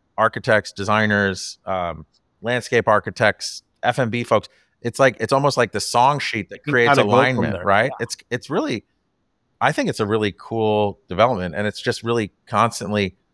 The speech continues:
Speaker 1: honing the story that you wanna tell and taking, uh, a f-, a constantly fresh perspective. Are, are you s-, am I coming out of left field there, or are you seeing that as well?
Speaker 2: No, no, no, absolutely. I think, you know, I, I mean, I'll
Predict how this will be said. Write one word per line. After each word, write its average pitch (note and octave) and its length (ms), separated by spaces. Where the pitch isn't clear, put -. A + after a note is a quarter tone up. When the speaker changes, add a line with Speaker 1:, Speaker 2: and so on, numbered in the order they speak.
Speaker 1:
honing A#2 460
the F#2+ 80
story G#2+ 520
that F2 140
you F#2 100
wanna F#2 220
tell G#2+ 320
and E2+ 100
taking, F#2+ 460
uh, F2 280
a G2 40
f-, - 240
a F#2+ 100
constantly G#2 540
fresh - 340
perspective. E2+ 520
Are, F#2+ 240
are G#2+ 80
you B2+ 120
s-, - 200
am B2 120
I D3 80
coming C3+ 260
out B2+ 140
of A#2 40
left B2 200
field B2+ 240
there, C3 160
or G2+ 60
are F#2+ 60
you G2 140
seeing F2+ 300
that D#2+ 180
as C#2 100
well? C2+ 220
Speaker 2:
No, E3+ 280
no, F3 100
no, F3 260
absolutely. C#3+ 680
I B2 60
think, D3 440
you C3+ 160
know, C3+ 80
I, B2 260
I B2 140
mean, A#2+ 220
I'll A#2+ 200